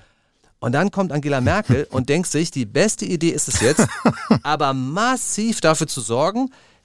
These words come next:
Speaker 1: dass, äh, noch viel fernere Kulturen
Speaker 2: Mhm.
Speaker 1: nach Deutschland kommen.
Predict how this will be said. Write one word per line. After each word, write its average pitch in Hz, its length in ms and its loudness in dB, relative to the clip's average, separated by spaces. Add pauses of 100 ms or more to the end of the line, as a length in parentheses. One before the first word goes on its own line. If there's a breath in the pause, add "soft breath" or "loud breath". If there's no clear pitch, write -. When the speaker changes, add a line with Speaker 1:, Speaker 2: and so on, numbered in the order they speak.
Speaker 1:
dass, 139 460 0
äh, 117 100 -18 (840)
noch 139 220 6
viel 120 300 0
fernere 139 1080 -2 (120)
Kulturen 101 720 2
Speaker 2:
Mhm. 107 40 -2
Speaker 1:
nach 110 200 0
Deutschland 98 500 0
kommen. 76 260 -2